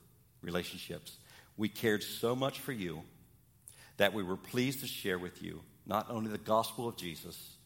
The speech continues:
but also our lives." They shared their lives, not only the gospel, but their lives. They were relational with people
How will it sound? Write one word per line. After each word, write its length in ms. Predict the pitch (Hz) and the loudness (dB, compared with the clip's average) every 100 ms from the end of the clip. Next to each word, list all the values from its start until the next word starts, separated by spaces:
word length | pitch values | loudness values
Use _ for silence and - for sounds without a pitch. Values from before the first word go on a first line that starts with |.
| - - - - | -20 -20 -20 -6
but 120 | 101 - | -4 0
also 520 | 117 123 - 92 80 | 2 2 2 0 2
our 160 | 87 | 0
lives." 600 | 87 92 90 - - - - - - - - | 0 0 -2 -6 -12 -14 -16 -20 -20 -18 -4
They 120 | 98 | -4
shared 500 | - - 110 107 107 | -4 -4 0 0 0
their 160 | 92 87 | -4 -4
lives, 760 | 82 95 - - - - - - - | -2 -2 -2 -6 -8 -12 -12 -12 -2
not 180 | 117 123 | -2 0
only 140 | 120 | -2
the 120 | 120 | -2
gospel, 420 | 110 92 - 98 | -4 -4 -6 -10
but 160 | 92 87 | -12 -10
their 140 | 92 | -10
lives. 560 | 82 90 92 85 - - - - - - | -4 0 0 -2 -8 -14 -14 -20 -8 -2
They 120 | 101 | 2
were 140 | 95 | 2
relational 600 | 95 90 101 - 92 82 | 2 4 2 2 -4 -6
with 180 | 76 - | -6 -8
people 360 | 92 - - | -10 -12 -16